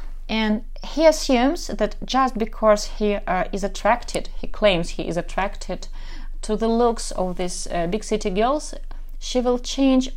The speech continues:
all her habits for him, and she will learn how to be happy in a small town. Guys, it, it, it never happens like that. It's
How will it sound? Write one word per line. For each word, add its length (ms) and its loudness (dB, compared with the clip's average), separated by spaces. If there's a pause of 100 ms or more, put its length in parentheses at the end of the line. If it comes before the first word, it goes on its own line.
(140)
all 240 8
her 200 0
habits 500 2
for 260 4
him, 460 -4 (100)
and 280 -2
she 120 -4
will 200 0
learn 260 6
how 240 2
to 160 -2
be 300 0 (300)
happy 320 0
in 180 -2
a 40 0
small 320 -2
town. 600 -2 (640)
Guys, 400 -6 (760)
it, 240 -8
it, 400 -8
it 160 -6
never 180 -2
happens 500 -4
like 260 -4
that. 360 -6 (640)
It's 200 -4